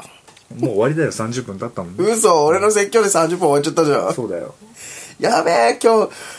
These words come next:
Speaker 2: すごい、明日誰も来てくんないよ、あんな積極性、クソが、クソがままいる店なんかっつって。そんなこと言わない、最後だけから来て、
Speaker 1: うん。
Speaker 2: みんな。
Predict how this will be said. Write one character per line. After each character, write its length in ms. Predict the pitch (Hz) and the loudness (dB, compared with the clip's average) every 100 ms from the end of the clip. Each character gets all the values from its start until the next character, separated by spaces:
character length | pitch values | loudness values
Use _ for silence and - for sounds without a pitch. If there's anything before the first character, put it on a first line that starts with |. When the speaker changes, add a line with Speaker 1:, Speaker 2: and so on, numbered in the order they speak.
| - | -12
Speaker 2:
す 100 | - | 0
ご 140 | 214 | 2
い、 40 | 190 | 4
明 160 | 139 | 2
日 200 | 156 185 | 0 0
誰 200 | 143 147 | 2 2
も 80 | 208 | 4
来 80 | 226 | 2
て 80 | 349 | 2
く 100 | 262 | 4
ん 40 | |
な 100 | 156 | 4
い 20 | |
よ、 100 | 147 | 6
あ 60 | 135 | 4
ん 40 | |
な 60 | 139 | 4
積 200 | 151 131 | 2 0
極 160 | 143 - | -2 0
性、 440 | 160 147 120 71 - - | 2 4 2 -4 -12 -4
ク 80 | - | 0
ソ 160 | 147 | 2
が、 240 | 131 127 - - 143 | 2 0 -2 -8 -8
ク 80 | - | -2
ソ 140 | 143 | 2
が 100 | 123 | 4
ま 120 | 127 | 4
ま 120 | 123 | 4
い 60 | 127 | 2
る 100 | 127 123 - - 151 | -2 -6 -12 -8 -2
店 200 | 147 131 | 0 2
な 120 | 110 | 0
ん 40 | |
か 140 | 107 107 | 0 -4
っ 60 | - | -6
つ 80 | - | -16
っ 20 | |
て。 240 | - - - _ - - - - - - - 311 311 254 - - _ _ _ - | -12 -12 -14 _ -20 -20 -20 -20 -20 -20 -16 -12 -12 -12 -18 -20 _ _ _ -18
そ 160 | - 85 | -12 -8
ん 60 | |
な 80 | 85 | -4
こ 140 | 85 - | -2 0
と 80 | |
言 40 | 120 | 2
わ 80 | 156 | 2
な 100 | 175 | 0
い、 40 | |
最 200 | - 175 | 0 0
後 120 | 202 | 0
だ 140 | 160 - | 0 0
け 100 | - | -4
か 160 | - | -4
ら 80 | 143 | -4
来 120 | - | -6
て、 420 | - 180 170 180 214 | -6 -2 0 0 -2
Speaker 1:
う 40 | |
ん。 20 | |
Speaker 2:
み 60 | 214 | -2
ん 240 | 135 127 | -2 -2
な。 560 | 120 117 117 113 113 | 0 2 2 2 0